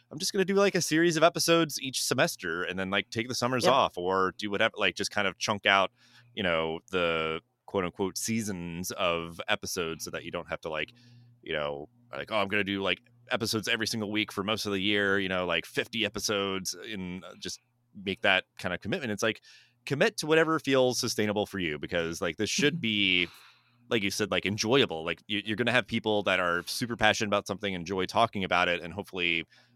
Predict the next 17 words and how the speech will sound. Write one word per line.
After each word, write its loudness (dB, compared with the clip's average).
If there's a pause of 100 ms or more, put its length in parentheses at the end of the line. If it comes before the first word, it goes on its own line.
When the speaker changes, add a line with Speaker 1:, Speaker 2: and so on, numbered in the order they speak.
(180)
Speaker 1:
you -6
know, -4 (640)
you -8
have, 4
like, -2 (140)
and -16
it -16
sounds -6
like -10
you 0
did 0
too, -2
like, 0 (260)
the -2
freedom 0
to -6
pursue -6